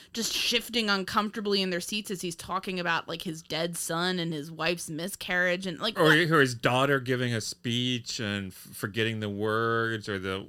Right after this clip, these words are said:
Speaker 2: time he had trouble finding enough tissue paper,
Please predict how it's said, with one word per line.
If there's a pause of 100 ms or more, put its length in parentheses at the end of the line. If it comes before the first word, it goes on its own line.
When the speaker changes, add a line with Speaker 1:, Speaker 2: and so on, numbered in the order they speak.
(120)
Speaker 2:
time (420)
he
had
trouble
finding
enough
tissue
paper,